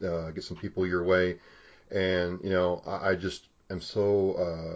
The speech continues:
uh, honored that you took the time to talk to me tonight. I think this is a great cause. And, um, you know, oh, by the way, where did you serve? Uh, where and when did you serve?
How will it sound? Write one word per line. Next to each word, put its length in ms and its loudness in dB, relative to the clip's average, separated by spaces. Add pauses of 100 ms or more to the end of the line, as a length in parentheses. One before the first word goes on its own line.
(160)
uh, 40 -4
honored 280 2
that 40 -6
you 60 -12
took 140 -16
the 60 -18
time 320 -2
to 80 -12
talk 220 -2
to 100 -20
me 60 -4
tonight. 360 0 (600)
I 60 -14
think 160 -6
this 180 -8
is 100 -10
a 40 -2
great 300 0
cause. 540 0
And, 440 -6
um, 420 -2 (600)
you 120 -2
know, 300 2 (180)
oh, 160 -2 (160)
by 120 6
the 80 4
way, 120 4
where 200 0
did 120 -4
you 80 -4
serve? 440 2 (200)
Uh, 160 -2
where 340 0
and 80 -2
when 100 -2
did 140 -2
you 80 -4
serve? 460 0